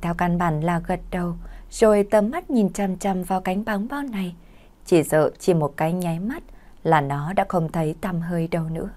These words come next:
"Có." Chỉ thấy cái bánh bao này hướng về phía mình một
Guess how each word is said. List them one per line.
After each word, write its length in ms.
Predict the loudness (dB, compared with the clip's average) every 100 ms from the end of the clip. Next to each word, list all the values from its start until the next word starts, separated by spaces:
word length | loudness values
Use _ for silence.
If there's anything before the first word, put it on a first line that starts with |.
| -18 -20 -20 -20 -20 -20 -20 -20 -20 -20 -10 0
"Có." 260 | 2 0 -6 -16 -20 -20 -20 -20 -20 -20 -20 -20 -20 -8
Chỉ 200 | 0 2
thấy 260 | 4 2 4
cái 120 | 4
bánh 200 | 4 2
bao 180 | 0 2
này 260 | 2 0
hướng 360 | 0 0 0 0
về 120 | 0 2
phía 160 | 2
mình 320 | 2 0 0
một 140 | 0